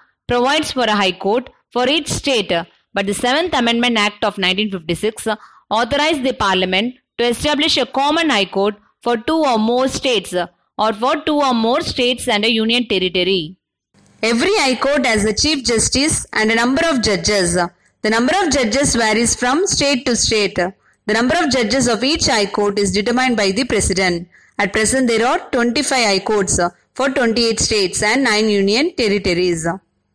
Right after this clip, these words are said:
Jurisdiction and powers of high court. Jurisdiction means the authority of a court to rule on certain cases are called jurisdiction. At present, a high court enjoys the following jurisdiction and powers.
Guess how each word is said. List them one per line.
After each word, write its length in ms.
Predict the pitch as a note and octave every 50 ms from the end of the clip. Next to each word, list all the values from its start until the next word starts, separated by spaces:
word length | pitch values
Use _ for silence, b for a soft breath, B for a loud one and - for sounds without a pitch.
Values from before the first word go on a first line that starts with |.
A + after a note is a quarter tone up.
| _ _ _ _ _ _ _ _ -
Jurisdiction 760 | - B3+ C#4 D4 F4 F#4+ - - C#4+ C#4 C#4 - - D4 C#4+ C4+
and 180 | B3+ A#3+ G#3+
powers 320 | B3 A#3 A#3 B3 C4+ B3+ A#3+
of 200 | C4 C#4+ C#4 -
high 180 | B3 G#3 G3+
court. 360 | G3 - A3 G#3+ G3 F#3+ - F3+ F3+ G3 _ _ _ _ _ _ _ -
Jurisdiction 680 | A3 C4+ D#4 F#4 F4+ - F4 D#4+ C#4 - - D4+ C#4+
means 280 | C#4 C#4+ E4 G#4 - -
the 240 | - A#3 A#3 A3+ A3
authority 440 | G3+ A3 C4 C4+ C#4 C4+ B3 D#4 D4
of 160 | C4 A3 -
a 80 | A#3+
court 420 | A3 - A#3+ B3 C#4+ F4+ - - -
to 100 | C#4+ C4
rule 240 | B3 C4 C#4 D4 C#4+
on 140 | C4 B3 B3
certain 420 | A#3+ - C4+ C#4 B3+ E4 E4+ E4 C#4+
cases 440 | C#4 A#3+ A3 G3+ - A#3 A#3 A3
are 120 | A3+ G#3 F#3+
called 320 | - - A3+ B3 D4 C4+
jurisdiction. 800 | A#3 A3+ G3+ A3 G#3+ F#3 - F#3+ F3+ - - A3 G3 F#3 F3 F#3 - _ _ _ _ _ _ -
At 160 | G#3 G3 G3
present, 440 | A3+ A3+ A3 G#3+ C4 D4+ E4+ F4+ - -
a 40 | A#3
high 220 | G#3+ G3+ G3+ G#3 G3+
court 240 | - B3+ B3+ A#3
enjoys 460 | B3 A#3 A3+ A3 G#3 B3 B3+ B3+ A#3 G#3+
the 120 | A#3 B3+
following 500 | A#3+ - B3 A#3 B3 B3+ C4+ C#4+ C#4 A#3+
jurisdiction 600 | G#3+ A3+ G#3+ A3+ - - A#3 G#3+ - - B3+ A#3+
and 220 | A3+ B3 C#4+ D#4
powers. 380 | - A#3 G#3 G3 F#3+ F3+ E3+ F3+